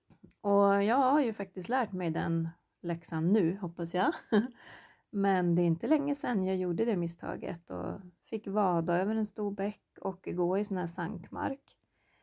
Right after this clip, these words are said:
Så att det, det är väl också ett sånt där tips som man kan tänka på. Var noga med att titta vad ni ska gå för led och att det är en sommarled, finns det ju då, vinter- och sommarled uppe i fjällen som är jättebra utmärkta.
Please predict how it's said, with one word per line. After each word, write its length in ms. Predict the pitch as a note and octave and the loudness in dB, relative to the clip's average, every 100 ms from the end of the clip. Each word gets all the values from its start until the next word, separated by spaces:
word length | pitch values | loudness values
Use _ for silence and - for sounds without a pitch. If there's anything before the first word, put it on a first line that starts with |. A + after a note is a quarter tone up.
| _ _ _ _ _ - | _ _ _ _ _ -6
Så 160 | - | 0
att 180 | G3 - - | -2 -2 -8
det, 540 | F#3+ A3+ A#3+ A3+ A3 G#3+ A#3 _ _ _ _ _ _ | -2 4 6 6 4 0 -8 _ _ _ _ _ _
det 80 | A#3+ | 2
är 60 | |
väl 160 | G#3+ G#3 | 4 2
också 260 | G3+ - A3+ | 0 -2 -4
ett 280 | G3+ - G#3 | -4 -12 -6
sånt 140 | F#3 | -4
där 100 | F3 | -4
tips 380 | E3+ F#3 E3+ - | -4 -8 -6 -4
som 120 | F3 | -2
man 140 | F3 | -2
kan 180 | F3 F#3 | -4 -4
tänka 300 | F#3 G3 G#3 | -4 -4 -4
på. 160 | G#3 F#3 | -4 -2
Var 160 | G#3 | 2
noga 480 | G#3 A3 A3 G3+ G#3 | 4 6 4 2 2
med 180 | G3+ G3 | 2 2
att 80 | F#3+ | -2
titta 360 | G#3 - - | -8 -8 -6
vad 120 | F#3 F#3 | -4 -2
ni 80 | |
ska 180 | F3+ - | -4 -4
gå 240 | G#3 B3+ G#3 | 0 2 2
för 140 | E3+ | 0
led 340 | E3 F3 F3+ | -2 -2 -4
och 120 | - F3+ | -4 -4
att 100 | E3+ | -2
det 60 | - | -2
är 220 | F#3 F3 | 0 0
en 280 | F3 E3+ - _ _ | 0 -2 -4 _ _
sommarled, 1000 | - - F#3 E3 F3 E3+ F#3+ A3 - E3 | -6 0 4 4 4 2 2 2 0 -4
finns 260 | E3+ - E3 | -8 -8 -8
det 100 | - | -8
ju 60 | - | -6
då, 200 | - D#3 | -4 -2
vinter- 460 | F#3+ F3+ E3+ F3 | -2 -2 -4 -4
och 60 | E3+ | -4
sommarled 720 | F#3 E3+ D#3+ E3 F#3+ - - | -2 -2 -2 0 2 0 -2
uppe 180 | - - | -8 -10
i 60 | E3+ | -14
fjällen 480 | - - - F#3 | -12 -12 -10 -10
som 200 | F3+ F#3 | -6 -4
är 80 | F#3+ | -2
jättebra 600 | E3+ E3 F3 E3+ D#3 D#3+ C#3+ | -4 -4 -8 -8 -6 -4 -4
utmärkta. 580 | - E3+ E3+ - - | -2 0 0 -2 -10